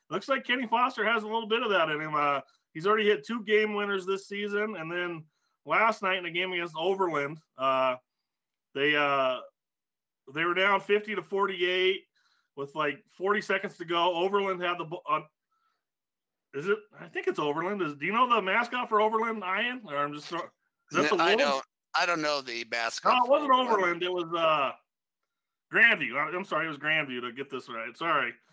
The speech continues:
Speaker 1: I don't think many Wyoming fans care about Grandview, but, um,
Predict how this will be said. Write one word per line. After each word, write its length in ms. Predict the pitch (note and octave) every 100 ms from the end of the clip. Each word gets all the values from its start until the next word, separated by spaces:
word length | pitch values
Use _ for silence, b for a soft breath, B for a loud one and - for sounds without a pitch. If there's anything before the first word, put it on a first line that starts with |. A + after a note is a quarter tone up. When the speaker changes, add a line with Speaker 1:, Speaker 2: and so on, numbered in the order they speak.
| b b
Speaker 1:
I 120 | C3+
don't 180 | F3+ F3
think 160 | F3 E3
many 160 | D#3+
Wyoming 300 | D3+ D#3 D#3
fans 200 | D#3 C#3+
care 140 | C#3+ D3+
about 300 | D3 C#3 A#2+
Grandview, 520 | C3 D#3 D3+ A#2+ C3+
but, 760 | B2+ A2 _ _ _ _ _ D3
um, 420 | D#3+ D#3+ D3